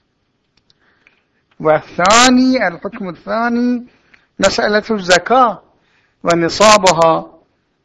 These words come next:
ومبلغها. الزكاة المبلغ خمسة أوساق، آه، يع-، يعني النصاب مثلًا خمسة أوساق، والزكاة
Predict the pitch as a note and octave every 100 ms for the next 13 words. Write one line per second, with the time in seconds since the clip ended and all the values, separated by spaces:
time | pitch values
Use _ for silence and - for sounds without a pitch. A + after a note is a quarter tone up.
0 | _ C#3+ C#3 C3+ C#3+ F3 F3 E3+ D#3 D3+
1 | D3+ D#3 _ _ _ _ _ C#3+ C3 C3+
2 | B2 C#3+ C3+ _ _ _ _ - C#3 C3
3 | C3 C3+ C3+ - - - B2+ C3 - B2+
4 | A#2 E3 E3+ E3 _ _ _ _ _ _
5 | _ _ _ _ _ _ _ _ _ _
6 | _ - - - G1+ C#3 B2+ C#3+ - -
7 | - - - C#3+ C3 C#3 B2+ B2 C#3 B2+
8 | - C3+ - D3 - C#3+ - C3+ C#3 C3+
9 | - F#3 F#3 - _ _ _ _ _ _
10 | - C#3 C3+ C3+ B2+ B2 E2